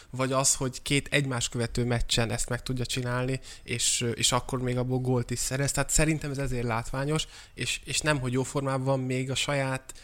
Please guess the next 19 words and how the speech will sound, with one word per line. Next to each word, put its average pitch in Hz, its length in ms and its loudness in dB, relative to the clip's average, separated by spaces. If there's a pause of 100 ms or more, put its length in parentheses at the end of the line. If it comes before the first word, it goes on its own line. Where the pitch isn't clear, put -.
(300)
kvalitásain 131 880 2
is - 220 -2
túlmutatott. 123 680 -2
Kicsit - 260 0
olyan, 139 120 4
mint 131 120 -2
amikor 127 220 -4
Kane-től 120 380 -4
azt 117 140 -4
láttuk, 113 320 -6
hogy 120 120 -4
elkezdő 117 380 -6
visszafelé 113 500 -4
lépni, 117 280 -6
és 113 100 -4
akkor - 160 -8
tízes 113 260 -10
pozícióban 123 520 -6
van. 156 100 -10